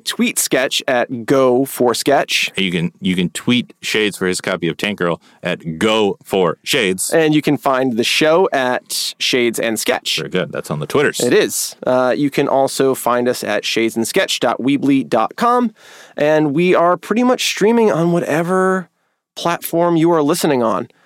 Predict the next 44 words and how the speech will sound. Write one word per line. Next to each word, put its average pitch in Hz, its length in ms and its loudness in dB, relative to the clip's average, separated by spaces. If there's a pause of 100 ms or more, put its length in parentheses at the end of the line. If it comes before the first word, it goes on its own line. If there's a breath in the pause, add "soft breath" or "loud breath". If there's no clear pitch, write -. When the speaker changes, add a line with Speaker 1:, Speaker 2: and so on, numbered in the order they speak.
(100)
Speaker 1:
Uh, 131 420 2 (400)
do 170 120 2
us 196 120 0
a 185 40 -4
solid. 180 440 0 (160)
And, 135 500 2
uh, 139 380 2
if, - 280 -6
if - 420 -4 (100)
you 143 480 4
have 139 280 2
a 127 60 -4
friend 151 280 0
who 147 80 0
likes 139 200 0
to 147 60 0
listen 147 180 0
to 143 60 0
podcasts, 175 760 -2
uh, 165 380 -2
share 190 400 2
word 185 240 2
of 160 60 -2
mouth. 165 360 0
Speaker 2:
Yeah, 95 120 0
word 92 180 -2
of 127 60 -4
mouth 107 200 -4
is - 80 -10
nice. - 540 -6 (400)
Speaker 1:
Yeah. 185 200 -2 (200)
Speaker 2:
Post, - 460 -4 (100)
share - 200 -4
on 90 80 -4
Facebook. - 520 -8 (2500)
I 82 60 -10
don't 85 100 -2
know. 78 180 -4
Do - 80 -16
people 98 240 -4
still - 140 -2
make, 90 180 -4
like, 78 140 -6
pamphlets? - 600 -8